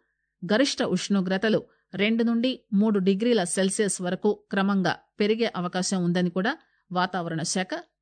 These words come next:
తెలియజేసింది. ఐసీసీ టీ ట్వంటీ ప్రపంచ కప్లో భాగంగా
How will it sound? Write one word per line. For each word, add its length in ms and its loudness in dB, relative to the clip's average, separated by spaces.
తెలియజేసింది. 640 -4
ఐసీసీ 540 -2
టీ 140 2
ట్వంటీ 340 -2
ప్రపంచ 440 -4
కప్లో 300 0
భాగంగా 480 0